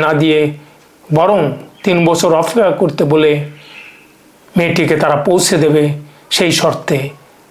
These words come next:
তাকে মুক্তি দেয়। দর্শকবৃন্দ, এটা একবিংশ শতাব্দীর পৃথিবী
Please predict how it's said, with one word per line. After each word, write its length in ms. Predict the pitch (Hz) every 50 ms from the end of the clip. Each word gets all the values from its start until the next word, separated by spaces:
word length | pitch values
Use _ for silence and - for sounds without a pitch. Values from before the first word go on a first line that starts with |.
| _ - - - - - - _
তাকে 220 | - 175 170 - 156 147 160
মুক্তি 260 | 160 160 - - - 143 147
দেয়। 180 | 135 135 - - - - - - _ _ _ _ _ _ _ - - - - - - - - - - - - - - - - - - - - - - 180
দর্শকবৃন্দ, 640 | 165 - - 190 151 123 127 156 151 139 131 127 127 - - - - - - - - - - - - - - - - - - - - - - - - - - - - - - - - - - - 165
এটা 160 | 143 185 156 151 156 151 139 - - - - - - - - - - - - - - - - - - - - - - - - - - - - -
একবিংশ 500 | - 214 202 233 226 190 233 233 220 - 226 196 -
শতাব্দীর 520 | 220 220 220 214 190 170 165 202 214 208 - 214
পৃথিবী 360 | 214 208 - - 190 165 202